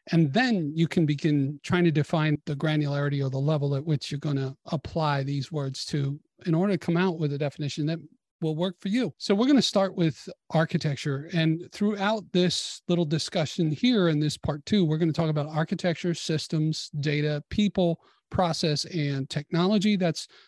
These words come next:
the focus of part two that we're gonna get into and what it means to have Data Vault in a decentralization or a centralization context.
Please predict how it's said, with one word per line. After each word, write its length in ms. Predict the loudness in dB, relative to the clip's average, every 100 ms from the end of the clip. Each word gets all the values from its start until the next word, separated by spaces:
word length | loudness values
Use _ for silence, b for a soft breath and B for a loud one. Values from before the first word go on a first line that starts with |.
| b -4
the 100 | -4
focus 600 | 0 0 2 0 -2 -4
of 180 | -6
part 320 | -8 -8 -8 -4
two 320 | 0 0 -2
that 180 | -4 -2
we're 100 | 0
gonna 180 | 2 2
get 160 | 4 4
into 400 | 4 2 2 2
and 200 | 0 2
what 160 | 2
it 160 | 2 4
means 540 | 4 4 2 0 -4 b b b -4
to 80 |
have 220 | 0 0 0
Data 260 | 2 2
Vault 320 | 0 -2 -4
in 340 | -2 2 2 0
a 180 | -2 -2
decentralization 1400 | 0 -2 0 -2 -2 -2 -2 -2 -2 -2 -2 0 0 -2 -2
or 160 | -4 -2
a 60 |
centralization 760 | -2 -4 -2 -4 -4 -4 -6 -8
context. 1040 | -6 -4 -4 -4 -6 -8 -8 -8 -10 -10